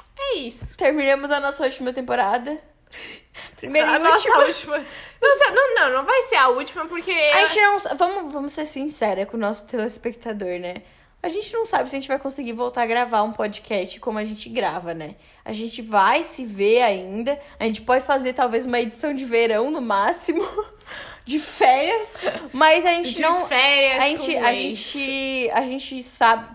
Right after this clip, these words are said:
Speaker 2: tudo que a gente já falou agora, a gente tá bem consciente de que a nossa rotina vai mudar e que vai ser muito mais pesado do que
Speaker 1: Ah, o
Speaker 2: era.
Speaker 1: futuro nos aguarde.
Speaker 2: Então a gente não sabe o que vai acontecer. A gente amou, eu vou falar por mim,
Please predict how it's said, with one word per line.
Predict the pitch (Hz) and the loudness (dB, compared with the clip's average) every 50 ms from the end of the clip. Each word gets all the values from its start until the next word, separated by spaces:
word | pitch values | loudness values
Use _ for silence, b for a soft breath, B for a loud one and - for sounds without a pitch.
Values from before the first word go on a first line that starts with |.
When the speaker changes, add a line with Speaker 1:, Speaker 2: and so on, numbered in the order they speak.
| - - - - | -20 -20 -16 -10
Speaker 2:
tudo | - 311 311 349 | -8 -6 -6 -4
que | - 330 | -4 -4
a | |
gente | 294 294 | -4 -4
já | 294 285 | -4 -2
falou | - 247 240 247 | -2 0 0 0
agora, | 240 233 247 254 262 262 | 2 4 4 4 4 4
a | 254 254 | 2 -2
gente | 254 240 254 - - - | -4 -8 -8 -10 -6 -2
tá | 285 240 | -2 0
bem | 233 226 254 269 | 0 0 -2 -4
consciente | 269 302 277 285 - - 226 202 196 208 - - 208 | -4 -6 -6 -6 -6 -6 -6 -6 -8 -10 -12 -14 -14
de | 208 - | -14 -10
que | - 240 | -8 -6
a | 214 | -6
nossa | 208 208 - 247 | -6 -6 -8 -8
rotina | 226 226 - 220 208 208 | -8 -6 -6 -4 -4 -2
vai | 214 202 | -2 -2
mudar | 208 202 190 180 175 180 180 196 233 - B B B B B B B | -2 -4 -2 0 2 4 4 2 0 -2 B B B B B B B
e | 220 214 | -10 -10
que | - 247 | -2 0
vai | 247 247 247 | 0 0 2
ser | - 254 | 0 -2
muito | 240 240 262 262 302 277 | -2 -2 -4 -4 -4 -2
mais | 277 277 277 277 | -2 -2 -2 -2
pesado | - - 269 254 233 226 226 226 640 622 605 539 | 0 2 2 2 4 6 6 8 8 8 8 6
do | 466 415 381 - | 4 4 2 2
que | - - | 2 4
Speaker 1:
Ah, | 466 403 | 4 4
o | 392 403 | 4 4
Speaker 2:
era. | 370 370 370 415 | 4 4 2 2
Speaker 1:
futuro | 392 381 - - 403 415 427 403 415 403 381 381 392 | 2 2 2 2 4 6 6 6 6 6 4 4 4
nos | 381 349 | 2 2
aguarde. | 349 330 330 294 285 262 233 226 226 233 233 254 254 247 - - - - - - 359 | 2 0 0 0 0 2 2 2 2 2 2 0 -2 -6 -12 -12 -12 -12 -10 -8 -6
Speaker 2:
Então | 359 349 381 370 392 | 0 4 6 6 6
a | 392 392 | 6 2
gente | 370 381 359 381 359 | -4 -6 -6 -4 -4
não | 370 403 415 | -4 -2 -2
sabe | - 370 339 359 | 0 0 0 0
o | 330 | 0
que | 330 | -2
vai | 330 | -2
acontecer. | 311 294 294 294 294 285 294 285 - - 240 233 240 254 277 262 | -2 -2 -2 -2 -2 -2 -2 -2 -2 0 4 6 6 6 6 6
A | 262 277 | 4 2
gente | 247 269 262 - 302 | 2 -2 -4 -2 -2
amou, | 277 262 254 254 269 285 294 311 | 0 2 4 6 6 6 6 4
eu | 262 | 2
vou | 262 262 247 | -2 -2 -4
falar | - - 262 254 262 | 0 2 4 4 4
por | 262 277 240 | 2 0 -6
mim, | 226 202 | -6 -4